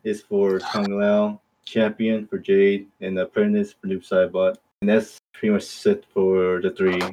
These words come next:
skins. And the fourth one for Scorpion is just complete all challenges to earn the Reptile skin for him.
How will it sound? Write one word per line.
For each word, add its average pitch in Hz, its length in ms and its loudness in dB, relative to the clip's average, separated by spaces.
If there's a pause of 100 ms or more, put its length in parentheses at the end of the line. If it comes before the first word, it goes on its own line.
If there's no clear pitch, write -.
skins. 98 640 -4
And 95 320 -2
the - 60 -10
fourth 104 260 4
one 104 260 0
for - 120 -14
Scorpion 98 540 -2
is 90 60 -12
just 90 220 -8
complete - 220 -6
all 90 160 -2
challenges 92 400 -6
to 92 260 -2
earn 95 480 -8 (260)
the - 80 -4
Reptile 95 280 -2
skin 98 260 -8
for - 180 -8
him. 104 220 -6